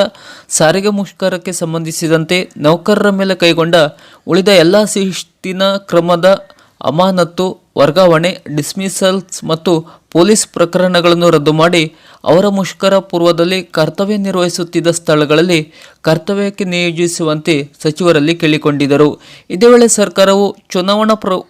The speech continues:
ಪೂರ್ವದಲ್ಲಿ ಘೋಷಿಸಿದ್ದ ಪ್ರಣಾಳಿಕೆಯಲ್ಲಿ ಒಂದಾದ ನಮ್ಮ ಸಂಘಟನೆಯ ಮುಖ್ಯ ಬೇಡಿಕೆಯಾದ ಸರ್ಕಾರಿ ನೌಕರರಿಗೆ ಸರಿಸಮಾನ ವೇತನ ಮತ್ತು ಸವಲತ್ತುಗಳನ್ನು ಸಾರಿಗೆ ನೌಕರರಿಗೂ ಸಹ ಪರಿಗಣಿಸುವಂತೆ ನೀಡಿದ ಭರವಸೆಯನ್ನು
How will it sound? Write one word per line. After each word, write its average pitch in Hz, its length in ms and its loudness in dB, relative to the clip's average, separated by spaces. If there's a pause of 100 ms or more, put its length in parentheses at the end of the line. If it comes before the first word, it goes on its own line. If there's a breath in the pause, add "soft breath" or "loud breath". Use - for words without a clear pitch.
(140)
ಪೂರ್ವದಲ್ಲಿ 180 520 2
ಘೋಷಿಸಿದ್ದ 165 640 0
ಪ್ರಣಾಳಿಕೆಯಲ್ಲಿ 175 1000 0
ಒಂದಾದ 156 420 2 (540 loud breath)
ನಮ್ಮ 175 260 -2
ಸಂಘಟನೆಯ 190 640 -2
ಮುಖ್ಯ 175 440 -2
ಬೇಡಿಕೆಯಾದ 170 840 2
ಸರ್ಕಾರಿ 202 520 -2
ನೌಕರರಿಗೆ 170 640 -2 (540 loud breath)
ಸರಿಸಮಾನ 208 640 0
ವೇತನ 180 360 0
ಮತ್ತು 170 440 -4 (360 loud breath)
ಸವಲತ್ತುಗಳನ್ನು 175 920 0
ಸಾರಿಗೆ 175 380 0
ನೌಕರರಿಗೂ 190 640 -8
ಸಹ 175 260 -4
ಪರಿಗಣಿಸುವಂತೆ 160 800 -4
ನೀಡಿದ 156 280 -2
ಭರವಸೆಯನ್ನು 151 800 0